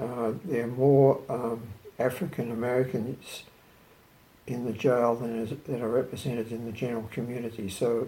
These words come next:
there's a large Afro-American population as well as, uh, Hispanic.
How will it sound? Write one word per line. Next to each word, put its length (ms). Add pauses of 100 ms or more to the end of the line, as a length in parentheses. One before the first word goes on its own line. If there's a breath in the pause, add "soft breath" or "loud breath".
there's 180
a 60
large 400 (100)
Afro-American 920
population 720
as 160
well 280
as, 240
uh, 200
Hispanic. 720